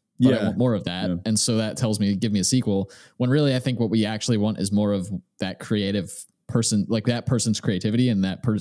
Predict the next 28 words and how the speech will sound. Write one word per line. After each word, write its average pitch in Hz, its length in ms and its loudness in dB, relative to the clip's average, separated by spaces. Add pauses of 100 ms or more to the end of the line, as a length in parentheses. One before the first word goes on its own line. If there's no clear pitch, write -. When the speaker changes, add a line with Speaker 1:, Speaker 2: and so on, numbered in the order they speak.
Speaker 1:
whoever, 117 340 2
uh, 107 120 -2
like, 113 180 -4
people, 95 380 2
I 92 80 -4
guess 98 180 -2
I 85 60 -4
should 95 180 -4
say, 92 320 -2
not 104 160 0
just 117 160 -4
one 98 140 0
person, 92 320 -2
but 92 180 -4 (220)
all 123 120 0
the 117 60 0
people 113 220 4
that 101 80 0
go 101 120 0
into 95 120 2
making 92 420 0
something 92 360 -4
awesome. 87 400 -4 (200)
My, 175 260 2 (220)
my 160 200 2
quandary 156 520 4
with 135 220 4
the, 113 280 2